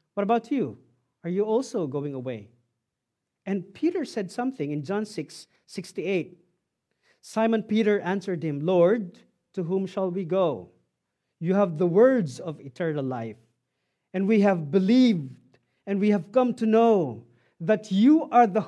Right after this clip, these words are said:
Holy One of God." W-, this is before the resurrection. So that means Jesus is already claiming, even before he died, even before he resurrected from the dead, that he's the only Holy One of God. Jesus Christ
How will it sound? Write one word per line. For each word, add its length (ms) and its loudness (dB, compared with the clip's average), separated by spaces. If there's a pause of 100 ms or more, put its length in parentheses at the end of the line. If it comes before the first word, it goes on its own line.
(120)
Holy 380 0
One 500 -4
of 260 -6
God." 380 -8 (380)
W-, 160 -14 (500)
this 240 -4
is 160 -10
before 260 0
the 140 0
resurrection. 720 -4 (760)
So 160 0
that 220 2
means 320 -2
Jesus 300 -2
is 140 -12
already 440 -4
claiming, 600 -4 (300)
even 280 2
before 300 2
he 120 -2
died, 340 2
even 240 -4
before 280 -2
he 120 -6
resurrected 560 -6
from 120 -8
the 80 -8
dead, 320 -6 (240)
that 140 0
he's 220 0
the 180 -4
only 640 0 (240)
Holy 280 0
One 200 0
of 140 -4
God. 340 -2 (800)
Jesus 560 0
Christ 420 -2